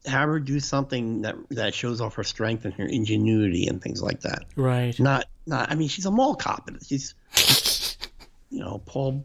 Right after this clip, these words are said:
Speaker 1: Blart mall cop in the beginning of this movie, and it's
Speaker 2: Uh, no, but that's, that's a really good point. I mean, like, if you're gonna take away her power, show,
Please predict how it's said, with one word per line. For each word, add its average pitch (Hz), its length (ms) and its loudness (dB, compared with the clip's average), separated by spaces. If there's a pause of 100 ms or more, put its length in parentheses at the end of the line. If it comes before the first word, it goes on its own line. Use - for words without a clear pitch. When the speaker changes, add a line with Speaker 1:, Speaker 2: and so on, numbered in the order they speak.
(140)
Speaker 1:
Blart 143 320 2
mall 156 300 4
cop - 360 -6
in - 120 -6
the - 80 -4
beginning 87 280 -4
of - 60 -4
this - 200 -4
movie, 92 360 0
and 95 80 4
it's - 420 2
Speaker 2:
Uh, 139 380 4
no, 165 160 8
but 208 160 8
that's, 262 180 8
that's 214 220 8
a 233 80 10
really 175 260 8
good 196 220 2
point. 202 380 4
I 127 60 4
mean, 139 200 8
like, 190 240 6
if 123 160 6
you're 143 80 10
gonna 151 120 10
take 165 220 6
away 165 160 8
her 160 80 6
power, 175 320 6
show, 151 460 8